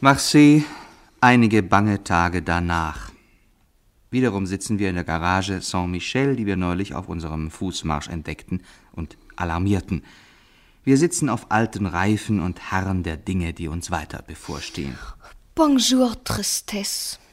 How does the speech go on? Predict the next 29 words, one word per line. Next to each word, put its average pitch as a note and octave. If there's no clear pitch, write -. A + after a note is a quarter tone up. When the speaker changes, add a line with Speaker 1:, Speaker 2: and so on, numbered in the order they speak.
Speaker 1:
kommentiert F#2+
Karin D#2
gebildet D#2
die D#2+
Situation, D2+
womit A2+
nicht A2
nur F#2+
Spanien, C#3
sondern C#3
auch D3
unsere F3
Rückfahrt G#2+
geplatzt -
ist, -
erwidere E2
ich, -
denn F2+
inzwischen G#2+
hat G2+
man F#2+
dem F2+
Kleinen F#2
die F#2+
infolge F2
Belagmangels F#2
festgefressene G2+
Kupplung A2+
herausoperiert B2